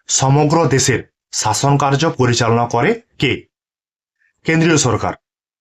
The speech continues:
রাজ্য সরকার তো অন্য রাষ্ট্রের সঙ্গে আর চুক্তি করতে পারবে না। করবে কে?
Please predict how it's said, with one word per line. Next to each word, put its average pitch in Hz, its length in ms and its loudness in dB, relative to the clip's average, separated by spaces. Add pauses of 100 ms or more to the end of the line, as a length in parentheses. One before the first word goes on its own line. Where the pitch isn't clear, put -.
(520)
রাজ্য 123 240 0
সরকার 139 380 0
তো 139 120 0
অন্য 123 220 2
রাষ্ট্রের 127 400 0
সঙ্গে 127 280 2
আর 123 120 -2
চুক্তি - 340 -4
করতে 143 240 2
পারবে 139 260 0
না। 95 100 -4 (1120)
করবে 139 240 2
কে? 175 120 0